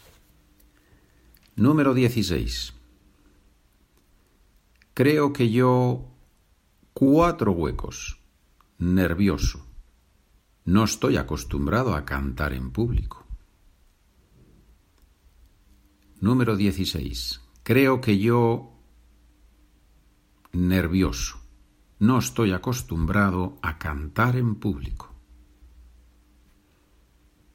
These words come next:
Número diecisiete. Es una conversación. Una persona pregunta: "¿Por qué no me has enviado los correos?".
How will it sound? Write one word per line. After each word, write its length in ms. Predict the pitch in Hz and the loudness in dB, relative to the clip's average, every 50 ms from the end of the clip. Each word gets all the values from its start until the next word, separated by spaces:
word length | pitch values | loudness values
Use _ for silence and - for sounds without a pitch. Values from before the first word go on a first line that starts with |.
| _ _ _ _ _ _ _ _ _ _ _ _ _ _ _ _ _ _ _ _ _ _ | _ _ _ _ _ _ _ _ _ _ _ _ _ _ _ _ _ _ _ _ _ _
Número 400 | 92 104 143 175 165 156 143 135 | 4 4 6 6 4 4 2 2
diecisiete. 680 | 131 135 120 - 120 104 - 92 73 64 - - - - - - - - - _ _ - - - _ _ _ _ _ _ _ _ - - - - _ _ _ _ _ _ _ _ _ _ _ _ _ _ _ _ _ _ _ _ _ _ _ _ | 2 0 0 -2 -2 -2 -2 -4 -6 -6 -10 -12 -16 -18 -20 -20 -20 -20 -20 _ _ -20 -20 -20 _ _ _ _ _ _ _ _ -20 -20 -20 -20 _ _ _ _ _ _ _ _ _ _ _ _ _ _ _ _ _ _ _ _ _ _ _ _
Es 320 | - 90 - - - - | -6 -4 -4 -4 -4 0
una 240 | 107 107 107 101 101 | 0 0 2 0 -2
conversación. 760 | - 98 90 87 85 78 - - - 80 78 - - 62 - - - _ _ _ _ _ _ _ _ - - | -2 -2 -2 -2 -2 -4 -6 -6 -8 -8 -10 -10 -14 -14 -14 -16 -20 _ _ _ _ _ _ _ _ -8 -4
Una 200 | 87 85 82 80 | -2 -2 -2 -2
persona 560 | 87 87 - - - 101 104 104 104 98 98 | -4 -6 -4 -4 -2 0 0 0 0 -2 -2
pregunta: 760 | - 92 87 85 85 85 82 78 73 73 76 71 69 71 80 - _ _ _ | -4 -6 -4 -4 -4 -4 -4 -4 -6 -6 -8 -8 -10 -12 -14 -18 _ _ _
"¿Por 260 | - 107 110 92 - | 6 6 6 6 0
qué 200 | - 165 170 165 | -4 -2 -2 -2
no 140 | 156 143 127 | -2 0 0
me 180 | 113 107 98 | 0 0 0
has 200 | 95 92 - - | 0 -2 -4 -4
enviado 600 | 90 80 78 73 69 76 76 76 76 76 71 69 | -4 -4 -4 -4 -4 -6 -6 -4 -4 -4 -6 -6
los 240 | 65 65 65 64 - | -6 -8 -10 -12 -12
correos?". 800 | - 71 71 - 71 71 71 76 87 110 - - - - - - | -10 -10 -8 -8 -8 -8 -8 -8 -10 -12 -12 -14 -18 -18 -20 -20